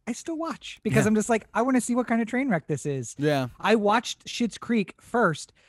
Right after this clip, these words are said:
Speaker 1: because somebody said they hated it so much. And I asked them, "Well, did you like, you know, like, Boys in the Hall or, like, other Canadian comedy kinda
Speaker 2: Mm-hmm.
Speaker 1: stuff?"
Speaker 2: Kids in the Hall.
Speaker 1: And
Speaker 2: Yeah.
Speaker 1: Kids in the Hall. Sorry, yes, Kids in the Hall.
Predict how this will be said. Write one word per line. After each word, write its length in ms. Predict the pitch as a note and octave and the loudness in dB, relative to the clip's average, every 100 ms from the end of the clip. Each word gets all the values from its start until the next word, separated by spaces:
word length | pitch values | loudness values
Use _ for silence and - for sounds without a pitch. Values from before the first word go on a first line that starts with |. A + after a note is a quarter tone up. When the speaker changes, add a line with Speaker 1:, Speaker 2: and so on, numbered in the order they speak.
| - | -8
Speaker 1:
because 240 | F#3 F#3+ | -2 0
somebody 240 | - F#3 F3+ | 2 0 2
said 340 | - F3 D3 - _ | 2 0 0 -6 _
they 160 | E3+ D3+ | -4 0
hated 320 | F3+ G3+ F3 | 2 2 2
it 100 | E3 | 0
so 180 | F3 E3 | 0 2
much. 360 | G#3 C#3 - - | 2 2 -4 -8
And 100 | D#3 | -4
I 60 | D#3 | -2
asked 220 | E3+ E3 | -2 -2
them, 280 | F3+ E3 D#3 _ _ - | 0 0 -2 _ _ -6
"Well, 160 | E3 D#3+ | 0 0
did 200 | C#3 C#3 | -2 -6
you 80 | D#3+ | -2
like, 300 | D#3+ D3 - | -2 -2 -4
you 60 | |
know, 140 | E3+ B2+ | -4 -2
like, 100 | A#2 - | -6 -4
Boys 240 | D3+ C3 | -4 -2
in 60 | C#3 | -4
the 100 | C#3 | -2
Hall 480 | G3 G3+ G3+ G3 | 4 6 6 4
or, 60 | E3+ | 2
like, 180 | C#3+ C#3+ | 0 -2
other 220 | D#3 D#3 | -6 -6
Canadian 920 | - D3+ C#3 C#3+ D#3 D#3+ D#3+ D#3+ D#3+ D3 _ _ | -8 -6 -4 -4 -6 -6 -4 -4 -4 -6 _ _
comedy 680 | - D#3 E3 F3 F#3+ G#3 A3+ | -6 -2 0 0 0 -2 -6
kinda 160 | D3 F3 | -2 0
Speaker 2:
Mm-hmm. 140 | G3+ | 0
Speaker 1:
stuff?" 260 | D#3 G3 A#3+ | 0 -2 2
Speaker 2:
Kids 180 | D#3 C3+ | 2 0
in 100 | C3+ | 0
the 40 | |
Hall. 200 | B2+ B2 D#3 | 2 2 2
Speaker 1:
And 220 | G3 F3 | 0 2
Speaker 2:
Yeah. 180 | A2+ A2 - | -2 -4 -8
Speaker 1:
Kids 220 | - A#3+ F3+ | 0 0 0
in 60 | |
the 60 | D#3 | -8
Hall. 200 | B2+ G#2 | -10 -14
Sorry, 200 | - C#3+ | -8 -4
yes, 160 | C3+ A2 | -4 -6
Kids 200 | F#3+ D#3 | -4 -2
in 20 | |
the 60 | D#3+ | -2
Hall. 140 | B2 | -4